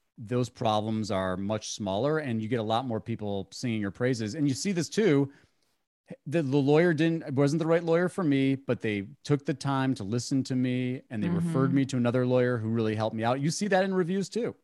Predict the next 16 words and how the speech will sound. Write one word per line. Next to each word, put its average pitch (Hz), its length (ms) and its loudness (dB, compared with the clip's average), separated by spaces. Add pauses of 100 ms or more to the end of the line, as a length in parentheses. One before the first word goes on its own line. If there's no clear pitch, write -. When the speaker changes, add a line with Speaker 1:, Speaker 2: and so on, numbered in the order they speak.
(280)
Speaker 2:
Mm-hmm. 180 380 0 (640)
Yeah, 165 340 4
'cause 160 260 -2
if 165 180 -2
you 180 320 8
can't 185 380 2
help 185 180 4
somebody, 160 460 4
but 151 160 0
you 160 160 4
can 160 180 2
show 160 260 6
them 156 200 4
that 151 140 2
you 139 100 0
care, 143 580 4